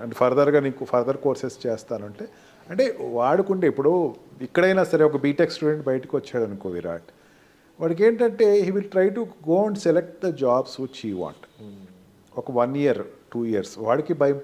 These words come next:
Speaker 1: మొదలవుద్ది. దేనికో దాంట్లో ముందు స్టార్ట్ చేద్దాం మన, ఆ,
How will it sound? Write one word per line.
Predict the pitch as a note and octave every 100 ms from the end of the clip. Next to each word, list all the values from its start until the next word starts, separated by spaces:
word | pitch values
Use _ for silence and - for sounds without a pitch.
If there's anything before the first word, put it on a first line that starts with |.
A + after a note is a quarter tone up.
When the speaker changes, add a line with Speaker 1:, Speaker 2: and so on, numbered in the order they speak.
| -
Speaker 1:
మొదలవుద్ది. | B2 A2+ G2+ F2+ - -
దేనికో | G#2+ B2+ D3 E3+
దాంట్లో | D#3 D3+ C#3+
ముందు | C#3+ C#3
స్టార్ట్ | - C3 B2+ -
చేద్దాం | C3 A2 A#2+ A#2
మన, | A2 G#2+ G#2 - - - _ -
ఆ, | B2 A2+ G#2+